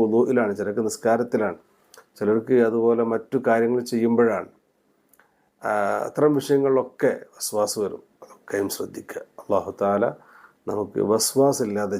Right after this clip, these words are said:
ജീവിക്കാൻ നമുക്ക് തൗഫീഖ് നൽകുമാറാവട്ടെ. വസ്വാസ് ഉണ്ടാക്കുന്ന പിശാചിന് ഇടം നൽകാതെ, അവന് വഴിപ്പെടാതെ, നമ്മൾ നമ്മുടെ റൂട്ടിൽ സഞ്ചരിക്കുന്ന രൂപത്തിൽ ജീവിക്കാൻ അല്ലാഹു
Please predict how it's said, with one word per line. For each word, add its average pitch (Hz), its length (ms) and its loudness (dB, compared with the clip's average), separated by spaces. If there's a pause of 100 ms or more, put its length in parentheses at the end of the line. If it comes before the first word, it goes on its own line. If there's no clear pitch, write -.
ജീവിക്കാൻ 82 460 -8 (280)
നമുക്ക് 95 340 -4
തൗഫീഖ് 92 420 -6
നൽകുമാറാവട്ടെ. - 640 -8 (680)
വസ്വാസ് 143 500 4
ഉണ്ടാക്കുന്ന 120 380 -2 (120)
പിശാചിന് 113 580 -2 (140)
ഇടം 123 200 4 (100)
നൽകാതെ, 85 560 0 (480)
അവന് 131 420 6
വഴിപ്പെടാതെ, 113 720 4 (380)
നമ്മൾ 104 220 -2 (160)
നമ്മുടെ 131 380 8
റൂട്ടിൽ 123 340 4
സഞ്ചരിക്കുന്ന 95 560 -2
രൂപത്തിൽ 92 360 -8 (120)
ജീവിക്കാൻ 85 360 -8 (120)
അല്ലാഹു 98 220 -2